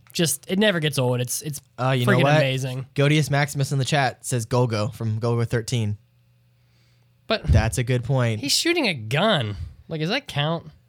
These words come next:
Speaker 2: Yeah, that's a fair point. You're right. You're right. If we're talking
Speaker 1: That's
Speaker 2: just
Speaker 1: kinda
Speaker 2: straight
Speaker 1: lame,
Speaker 2: up,
Speaker 1: right? Well, I could snipe you from a mile away. Well,
Speaker 2: yeah,
Speaker 1: that just makes, that just means you're a pussy.
Speaker 2: <laughs>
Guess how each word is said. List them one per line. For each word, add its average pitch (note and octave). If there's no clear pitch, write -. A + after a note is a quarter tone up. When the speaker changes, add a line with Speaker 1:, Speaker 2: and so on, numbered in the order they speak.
Speaker 2:
Yeah, C#3
that's C3
a -
fair G#2
point. G#2
You're B2
right. A#2
You're B2+
right. G#2+
If A#2+
we're D#3
talking E3
Speaker 1:
That's C#3+
Speaker 2:
just B3+
Speaker 1:
kinda D#3+
Speaker 2:
straight D#3
Speaker 1:
lame, C#3+
Speaker 2:
up, D3
Speaker 1:
right? D3+
Well, F3+
I F#3
could E3+
snipe F#3
you C#3+
from C#3
a C#3
mile D3
away. C3+
Well, A#2+
Speaker 2:
yeah, C#3
Speaker 1:
that D#3
just E3+
makes, D#3
that C#3+
just D#3+
means C#3+
you're C3
a G#2+
pussy. A#2
Speaker 2:
<laughs> -